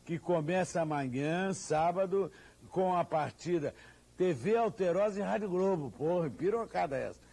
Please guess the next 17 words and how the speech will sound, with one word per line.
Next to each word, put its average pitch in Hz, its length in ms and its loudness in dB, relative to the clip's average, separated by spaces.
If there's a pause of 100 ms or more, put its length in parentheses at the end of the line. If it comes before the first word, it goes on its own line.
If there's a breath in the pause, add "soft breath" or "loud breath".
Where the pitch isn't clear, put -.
(180 loud breath)
É, 123 140 -6
T 143 180 -4
V 165 100 0
Alterosa 160 400 0
e 151 40 0
Rádio 131 200 -2
Globo, 185 280 -2 (180 loud breath)
no 180 240 0
Carmo, 208 720 0
no 180 140 -4
campo 190 300 -2
do 170 140 -4
D 170 480 0
I, 214 60 -6
Departamento 151 600 -4
de 123 60 -10
Instrução, 139 520 -6